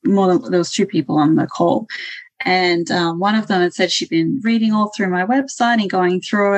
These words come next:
it, which is a great relief to me because, like I said, all the rates are on there. So they, she already knows what to expect. So we had a really great conversation. And then at the end, um, the other lady said,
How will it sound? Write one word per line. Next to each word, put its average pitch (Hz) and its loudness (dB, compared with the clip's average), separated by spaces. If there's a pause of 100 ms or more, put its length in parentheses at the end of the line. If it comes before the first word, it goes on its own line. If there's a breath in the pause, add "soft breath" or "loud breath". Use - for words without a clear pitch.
it, 180 -2
which - -2
is 180 -2
a 180 -4
great 170 -2
relief 180 0
to - -6
me 233 2
because, 185 -4
like 185 -4
I 185 -10
said, - -6
all 185 2
the 190 -4
rates - -4
are 196 0
on 208 2
there. 214 2
So 185 0 (140)
they, 185 0 (140)
she - -2
already 185 2
knows 175 0
what 190 0
to 185 0
expect. - -2 (400 loud breath)
So - -4
we 226 2
had 240 0
a 220 0
really 214 0
great 185 -2 (100)
conversation. 180 0
And 180 0 (120)
then 180 0
at 180 -4
the 175 0
end, 190 -2 (520 loud breath)
um, 175 -2
the 190 2
other 196 0
lady 180 2
said, 180 -8